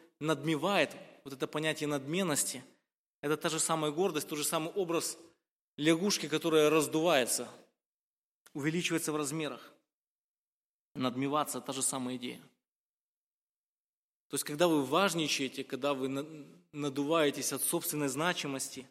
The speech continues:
перед ближними, вы не проявляете любовь.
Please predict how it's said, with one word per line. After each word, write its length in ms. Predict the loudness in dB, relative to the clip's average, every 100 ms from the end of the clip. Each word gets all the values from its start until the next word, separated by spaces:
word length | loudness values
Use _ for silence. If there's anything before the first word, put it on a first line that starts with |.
| _ _ _ _
перед 260 | -6 -6 -4
ближними, 520 | -4 -4 -2 -4 -6 -16 _ _ _ _ _
вы 200 | 0 2
не 80 | 2
проявляете 480 | 4 4 4 2 0
любовь. 360 | -2 -2 -4